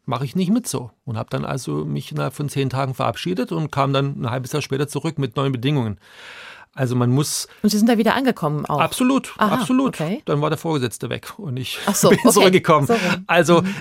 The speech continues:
Speaker 1: äh, aber es ist wichtig einfach, äh, von der Erfahrung, weil mich hat das damals sehr frei gemacht zu wissen,
Speaker 2: Mhm.
Speaker 1: ich kann auch was anderes machen.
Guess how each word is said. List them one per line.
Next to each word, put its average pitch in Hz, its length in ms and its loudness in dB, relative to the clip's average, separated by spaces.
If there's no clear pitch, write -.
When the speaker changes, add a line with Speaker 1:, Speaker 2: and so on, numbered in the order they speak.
Speaker 1:
äh, 170 320 4
aber 185 240 2
es 175 120 0
ist 147 160 0
wichtig 208 380 2
einfach, 165 500 2
äh, 151 200 0
von 151 160 -2
der - 80 0
Erfahrung, 143 580 0
weil 127 120 4
mich 127 220 0
hat 139 120 -6
das 135 160 -2
damals 127 320 0
sehr 123 160 -2
frei 131 400 -2
gemacht 127 360 -2
zu 123 160 -8
wissen, 156 400 -4
Speaker 2:
Mhm. 190 420 0
Speaker 1:
ich - 220 -12
kann 196 260 0
auch 135 160 -6
was 151 100 -2
anderes 135 360 -4
machen. - 200 -10